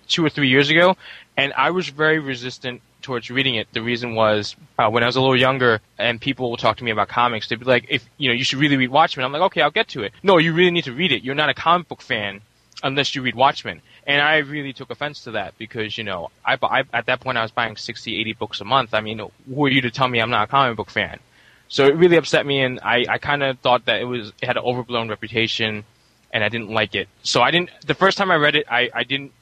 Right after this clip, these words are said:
I didn't really read it the whole, the whole way through 'cause I didn't, I, I was,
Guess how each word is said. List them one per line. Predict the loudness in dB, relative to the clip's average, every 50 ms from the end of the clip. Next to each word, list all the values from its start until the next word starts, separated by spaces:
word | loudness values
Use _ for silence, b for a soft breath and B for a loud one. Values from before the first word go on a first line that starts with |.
| _ _
I | -8
didn't | -6 -6 -6 -6
really | -6 -6 -6 -4
read | -4 -6 -6
it | -6 -6 -6
the | -6 -6
whole, | -2 -4 -4 -4 -4 _
the | -2 0
whole | 2 2 4
way | 2 2 0
through | 0 -2 0 0 0 0
'cause | -2 -4 -8 -8 -10 -18 b b b b b _
I | 0 0
didn't, | 2 0 0 0 0
I, | 0 0 0 0
I | 2 2 2 2
was, | 2 0 -2 -6 -8